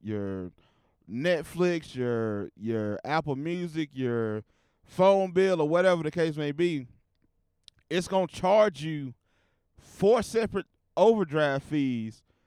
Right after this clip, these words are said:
or however many overdraft fees for every bill that tries to come out that you don't have enough money to cover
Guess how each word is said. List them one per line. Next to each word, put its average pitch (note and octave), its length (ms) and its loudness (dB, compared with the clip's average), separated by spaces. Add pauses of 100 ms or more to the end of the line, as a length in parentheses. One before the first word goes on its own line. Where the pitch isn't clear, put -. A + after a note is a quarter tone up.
(200)
or C#3 160 2
however F3+ 360 0
many F#3+ 220 -6
overdraft D#3 600 0
fees C#3+ 200 -4
for A#2+ 100 -6
every E3 280 0
bill E3 400 4
that C3 140 -8
tries E3 320 -2
to C#3 100 -8
come D3+ 280 -6
out D#3 280 -6 (320)
that D3 200 -2
you D#3+ 100 -8
don't E3 160 -2
have D3 160 -2
enough C3+ 200 -4
money D#3 340 -4
to A#2 100 -6
cover A2+ 400 -6